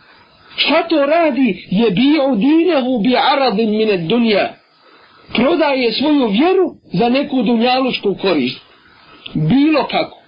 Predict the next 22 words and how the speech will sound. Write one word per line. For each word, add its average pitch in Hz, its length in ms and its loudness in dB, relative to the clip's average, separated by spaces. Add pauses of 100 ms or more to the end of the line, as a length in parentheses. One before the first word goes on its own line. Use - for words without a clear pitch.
(760)
Iskušenje 185 760 0
ta 165 160 -2
moraju 160 520 -2
doći. - 580 -6 (1200)
Koja 277 300 2
su 269 160 -4
to 262 160 0
iskušenja? 196 760 0 (800)
Ti 180 480 0 (280)
sam 151 480 0 (440)
u 147 120 -2
pogledu 147 520 0
tvoje 139 400 0
vjere. 127 340 -4 (1000)
Da 143 160 0
li 165 140 0
će 170 140 0
ti 143 140 -2
tvoja 160 200 0
vjera 143 320 0
biti 139 280 -4
najpreća? 135 540 -6